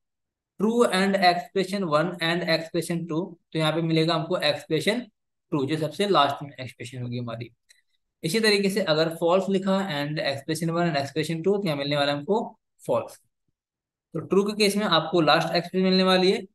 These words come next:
और false के case में आपको false मिलने वाला है। अगर हम लोग बात करते हैं OR operator की, तो OR operator कहता है कि अगर आपकी एक भी कंडीशन true है, तो आपका जो result है वो true होने वाला है। ठीक है,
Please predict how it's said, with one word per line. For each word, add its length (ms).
और 160
false 340
के 80
case 180
में 80
आपको 340
false 280
मिलने 220
वाला 220
है। 100
अगर 180
हम 120
लोग 120
बात 240
करते 200
हैं 80
OR 360
operator 560
की, 180
तो 340
OR 180
operator 560
कहता 260
है 80
कि 80
अगर 300
आपकी 540
एक 240
भी 140
कंडीशन 400
true 200
है, 300
तो 80
आपका 400
जो 140
result 360
है 60
वो 160
true 360
होने 160
वाला 240
है। 160
ठीक 120
है, 60